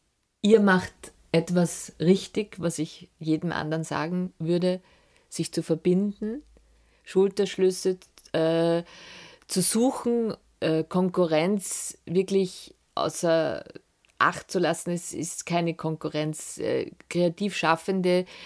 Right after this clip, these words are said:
können sich immer befruchten gegenseitig und gemeinsam hat man einen größeren Hebel. Ähm,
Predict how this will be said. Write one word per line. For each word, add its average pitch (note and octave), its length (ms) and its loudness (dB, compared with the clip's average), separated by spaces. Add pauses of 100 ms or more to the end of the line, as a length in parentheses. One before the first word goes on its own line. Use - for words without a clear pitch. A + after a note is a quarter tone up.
(160)
können F3+ 260 2
sich F3+ 200 -2
immer F#3+ 200 2
befruchten F3+ 640 -2
gegenseitig F3 680 -2
und E3 200 -6
gemeinsam D#3+ 540 -2
hat D#3+ 180 -6
man D#3+ 140 -8
einen D#3 200 -6
größeren D3 560 -8
Hebel. C3+ 460 -14 (1500)
Ähm, E3+ 540 4